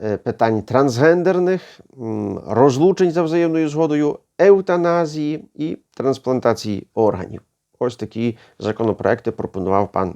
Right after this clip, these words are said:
Каєве. І з-, це є видатна роль, ну і, мабуть, не потрібно говорити, що пан Анрі Каєве був масоном.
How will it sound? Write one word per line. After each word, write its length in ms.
Каєве. 560
І 320
з-, 200
це 200
є 120
видатна 540
роль, 280
ну 120
і, 260
мабуть, 260
не 80
потрібно 380
говорити, 340
що 140
пан 300
Анрі 280
Каєве 520
був 420
масоном. 500